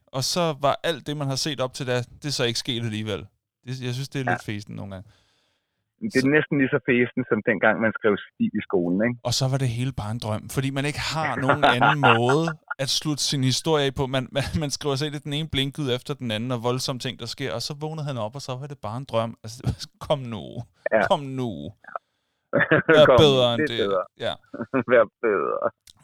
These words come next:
Speaker 2: Øh, ja, så jeg har ikke, jeg, jeg, jeg har ikke set særlig mange af de store klassikere, hvad, hvad angår, øh, tidsrejsefilm,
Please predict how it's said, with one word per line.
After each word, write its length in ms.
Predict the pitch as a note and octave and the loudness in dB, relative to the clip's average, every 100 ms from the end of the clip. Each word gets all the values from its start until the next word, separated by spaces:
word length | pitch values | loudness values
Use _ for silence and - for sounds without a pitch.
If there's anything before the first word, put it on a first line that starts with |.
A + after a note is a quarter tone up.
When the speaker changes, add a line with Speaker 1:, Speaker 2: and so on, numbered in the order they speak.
| - | -8
Speaker 2:
Øh, 180 | G#2+ G#2+ E2 | -6 -6 -8
ja, 120 | E2+ - | -12 -10
så 120 | C3+ | -2
jeg 140 | C3+ | 0
har 140 | C3+ C3 | 0 -2
ikke, 300 | B2+ C3+ G#2 | -2 -2 -2
jeg, 140 | C3 | 0
jeg, 160 | B2+ C3 | -2 -2
jeg 100 | G#2 | -4
har 80 | A#2 | -4
ikke 240 | F#2+ C#3+ D#3+ | -4 -4 -4
set 260 | D#3 B2+ | -4 -4
særlig 260 | - A#2+ A#2+ | -2 -2 -2
mange 180 | G#2 A2+ | -4 -4
af 60 | |
de 80 | A2+ | -8
store 200 | - A#2 | -6 -6
klassikere, 520 | - A2+ A2 B2 A2 G#2+ | -2 -4 -4 -4 -4 -6
hvad, 380 | - A2 G#2+ - | -4 -2 -2 -2
hvad 180 | G#2 G#2 | -4 -2
angår, 480 | G#2+ - A#2 F2+ G2+ | -4 -2 -2 -2 -4
øh, 280 | G#2+ G#2 G#2 _ _ _ _ _ _ | -4 -4 -8 _ _ _ _ _ _
tidsrejsefilm, 1400 | - D3+ D3 C3 G#2+ G#2+ A#2 A2 - - D3+ C3 C3 | -2 -2 0 0 0 0 -4 -4 -8 -4 -2 -2 -6